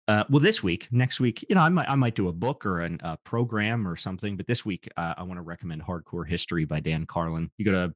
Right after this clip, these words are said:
uh, dan carlin dot com. He's got two or three shows, but Hardcore History is his main bread and butter. Um, it drops once or twice a year, maybe, but they're, like, these f-, five-hour epics, um, on, uh, different topics. He does series. Right now, he's wrapping up a series on the, uh, Pacific Theater of World War Two.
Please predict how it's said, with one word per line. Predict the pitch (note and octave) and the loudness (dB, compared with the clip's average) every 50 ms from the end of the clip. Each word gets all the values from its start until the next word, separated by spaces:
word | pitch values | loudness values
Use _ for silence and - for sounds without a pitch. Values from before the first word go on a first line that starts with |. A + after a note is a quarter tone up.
| _ - | _ -4
uh, | F#2 F2+ E2+ | -2 -2 -2
dan | D#2+ G2 G#2+ G2+ F#2+ | 0 0 0 0 0
carlin | - - G2+ F#2+ F#2 F2+ | -2 -2 -4 -2 -2 -2
dot | E2+ F2+ E2 - | -2 -4 -4 -6
com. | - F2+ F2 F2 E2+ F#2 | -6 -8 -6 -6 -4 -4
He's | G#2 G2+ - | -4 -4 -2
got | - F#2+ - - - | -4 -4 -4 -4 -4
two | - G#2 | -2 -2
or | F#2 | -2
three | E2+ - F#2 E2+ | -2 -2 -4 -4
shows, | - - E2 D#2 D#2+ E2 | -2 -2 -2 -2 -2 -4
but | - - - | -6 -6 -2
Hardcore | - G#2+ A2 - - F2+ E2+ | -2 -2 -2 -2 -4 -4 -2
History | F2 F#2+ - - G2 E2+ | -2 -4 -4 -2 -2 -2
is | E2 - | -2 -2
his | E2+ D#2 | -4 -6
main | E2 E2 E2 F2 D#2+ D#2+ | -4 -4 -2 -2 -4 -2
bread | D#2+ F2 E2+ D#2 | -2 -2 -2 -2
and | D#2 D2 | -2 -2
butter. | F2 E2+ F2 F2 - _ _ _ _ _ - - _ _ _ - | -2 -2 -2 -4 -6 _ _ _ _ _ -20 -20 _ _ _ -4
Um, | E2+ D#2+ D2+ D#2 D#2+ D#2+ E2 - _ _ _ _ _ - | -2 -2 0 0 -2 -4 -6 -10 _ _ _ _ _ -2
it | F2+ F2 | -2 0
drops | - - G2+ F#2 - - - - | 2 2 2 2 0 -2 -6 -2
once | - A2 A2+ - - | -2 -2 -2 -2 -4
or | - | -4
twice | - G2+ F2 - - | -4 -4 -4 -2 -4
a | D#2+ | -4
year, | D#2 E2 F#2 G2 G#2 G2+ | -4 -2 0 0 2 2
maybe, | A#2 A#2 A2 A#2 B2 C3+ D3 - _ - | 2 2 2 2 2 0 0 -2 _ -8
but | F2+ - | -6 -4
they're, | - F2+ D#2 | -4 -4 -4
like, | D#2 E2+ D#2+ | -4 -6 -6
these | - F2+ E2 - - - | -4 -6 -6 -6 -8 -12
f-, | - - - _ _ _ - - - | -18 -20 -20 _ _ _ -20 -4 2
five-hour | - G2+ G2 F#2 F#2+ F2 F#2+ F#2 F#2 F#2 F2 E2 D#2 - _ - | 4 4 4 4 2 0 0 -2 -4 -4 -4 -6 -8 -8 _ -6
epics, | F#2 E2 D#2+ - D2+ D2+ - - - - - - _ _ - - _ _ _ - - | -6 -6 -6 -6 -8 -8 -6 -4 -4 -4 -4 -6 _ _ -20 -20 _ _ _ 0 2
um, | F2+ E2 D#2 D#2 D2+ D2+ D#2+ D#2 - _ _ _ _ _ _ - | 2 2 2 0 -2 -4 -6 -8 -10 _ _ _ _ _ _ -2
on, | F2 E2+ E2 D#2+ D#2+ D#2+ | 0 2 2 2 2 0
uh, | D#2 D2 D2+ D2+ | -2 -2 -4 -4
different | F2+ F2 - D#2+ - | -4 -4 -4 -4 -4
topics. | - F2+ E2+ E2+ F2+ F2+ | -2 -2 -2 0 2 2
He | B2 | 4
does | A#2+ G#2 F2 - | 4 4 4 4
series. | - - G2+ G2 F#2+ G2+ G2+ G2 - - | 4 4 4 4 4 2 2 0 0 -2
Right | F#2+ F2+ | -2 -2
now, | D#2+ F2 F2+ F2 | -2 -2 -2 -2
he's | F2 F#2 E2 - - - | -2 -2 -2 -2 -4 -4
wrapping | G2 F2 F#2+ F2 F2 - F2 F2 | -4 -4 -2 -2 -2 -2 -4 -4
up | E2+ - - | -4 -4 -4
a | F2 | -6
series | - - - D#2+ E2 E2 D#2 D2+ - | -6 -6 -6 -6 -4 -4 -4 -2 -2
on | D#2+ D2+ D#2 D#2 D2+ | -2 -2 -2 -2 -4
the, | D#2 D2+ D2 D2 C#2+ | -4 -4 -4 -4 -4
uh, | D2 | -4
Pacific | D2 - F#2+ - - F#2 - - | -4 -4 -2 0 -2 -2 -4 -4
Theater | - - F#2+ F2+ D#2 E2 | -4 -2 0 0 0 0
of | E2+ E2+ | 0 -2
World | F2 F2 F2 | -2 -2 -4
War | F2 D#2+ | -4 -6
Two. | - - - F#2 F#2+ - | -6 -4 -4 -4 -4 -4